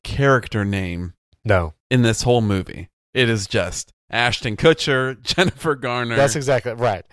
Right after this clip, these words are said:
Speaker 2: And that's why exactly what I wanted to say. I will refer to the actors' and actresses' names because I will not be able to look it up fast enough. So that is how I'll talk about these characters. But, first of all, I watched this with my wife.
Speaker 1: Mm-hmm.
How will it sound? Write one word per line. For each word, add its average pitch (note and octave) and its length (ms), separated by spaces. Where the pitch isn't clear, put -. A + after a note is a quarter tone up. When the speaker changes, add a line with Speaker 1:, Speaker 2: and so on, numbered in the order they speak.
Speaker 2:
And C#3 140
that's F3+ 120
why F3 180
exactly C#3 340
what F3 100
I - 20
wanted G3 120
to G#3 80
say. G3 220
I D3+ 240
will A3+ 160
refer E3 360
to D#3 180
the D3+ 200
actors' C3 580
and A2+ 180
actresses' G#2 460
names F#2+ 460
because G2 340
I F#2 140
will F2+ 200
not B2+ 460
be A#2+ 160
able G2+ 120
to - 100
look G#2 160
it F#2+ 80
up F#2+ 140
fast F2+ 300
enough. - 320
So - 140
that D3 120
is D#3+ 60
how D3 100
I'll G#2+ 80
talk G#2 200
about F2+ 220
these - 140
characters. - 500
But, - 420
first - 240
of F2+ 60
all, F2 180
I A#2+ 100
watched D3 300
this A#2 400
with G#2 120
my B2 140
wife. F#2+ 400
Speaker 1:
Mm-hmm. A2 300